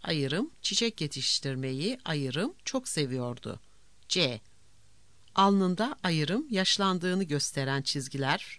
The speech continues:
ayrım vardı. D. Yolculuğa çıkarken ayrım, yanında ayrım, daima ayrım,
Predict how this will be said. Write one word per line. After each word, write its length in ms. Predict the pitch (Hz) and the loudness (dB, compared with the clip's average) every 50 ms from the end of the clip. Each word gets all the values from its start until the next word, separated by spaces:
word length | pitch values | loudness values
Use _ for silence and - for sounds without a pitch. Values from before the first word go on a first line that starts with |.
| - - - | -18 -12 -4
ayrım 560 | 170 170 151 143 139 170 233 330 339 262 180 | -2 0 0 2 2 0 0 -2 -2 -2 2
vardı. 500 | 175 170 151 131 123 120 - - 85 - - - - - - - - - - - - - - - - - - - - - - - - - | 4 4 4 4 2 -4 -8 -10 -10 -10 -12 -18 -20 -20 -20 -20 -20 -20 -20 -20 -20 -20 -20 -20 -20 -20 -20 -20 -20 -20 -20 -14 -4 2
D. 280 | 196 180 135 127 120 - - - - - - - - - | 2 4 4 2 0 -6 -10 -18 -20 -20 -20 -10 0 4
Yolculuğa 560 | 208 226 240 226 220 247 240 247 269 285 302 | 4 6 6 4 2 0 0 0 0 0 0
çıkarken 760 | - - 202 - 185 160 143 139 - - 165 196 262 320 - - - | 0 -2 -2 0 2 2 2 2 0 0 2 2 2 0 -4 -4 -2
ayrım, 460 | 175 165 147 139 139 170 233 349 - - - - | 0 2 2 2 2 2 0 0 -2 -8 -8 -2
yanında 600 | 185 196 190 190 185 175 170 151 175 196 285 349 - - | 2 4 4 4 4 4 2 0 0 -2 -2 -4 -2 0
ayrım, 520 | 185 175 156 143 143 147 196 269 339 302 - - | 0 2 2 2 2 2 0 -2 -2 -4 -4 0
daima 600 | 190 202 214 214 - 156 151 151 165 214 262 - - | 0 2 4 4 2 2 2 2 0 0 -2 -2 -2
ayrım, 480 | 180 165 156 143 135 160 208 277 302 | 0 0 2 0 0 0 -2 -4 -4